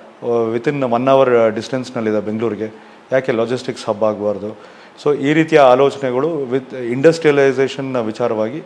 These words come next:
ಈ ರೀತಿಯ ಆಲೋಚನೆಗಳಿದೆ. ನಮ್ಮ ಕೇಂದ್ರ ಸರ್ಕಾರದ ಮಹತ್ವವಾದಂಥ ಒಂದು ಯೋಜನೆ ಎಫ್ ಪಿ ಒಗಳು,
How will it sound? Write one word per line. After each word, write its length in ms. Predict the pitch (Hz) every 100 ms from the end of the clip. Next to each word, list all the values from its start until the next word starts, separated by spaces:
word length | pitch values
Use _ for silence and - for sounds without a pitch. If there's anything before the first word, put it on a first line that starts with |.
| - -
ಈ 80 | 127
ರೀತಿಯ 240 | 123 123 117
ಆಲೋಚನೆಗಳಿದೆ. 720 | 110 117 117 110 101 98 104 - - - - -
ನಮ್ಮ 320 | 131 131 127
ಕೇಂದ್ರ 260 | 123 135 151
ಸರ್ಕಾರದ 540 | 147 127 139 131 123
ಮಹತ್ವವಾದಂಥ 800 | 123 110 123 131 135 123 120 113 113 104 - - - - 120
ಒಂದು 240 | 113 110
ಯೋಜನೆ 380 | 113 127 120 107
ಎಫ್ 260 | 117 123
ಪಿ 160 | - 160
ಒಗಳು, 340 | 151 107 104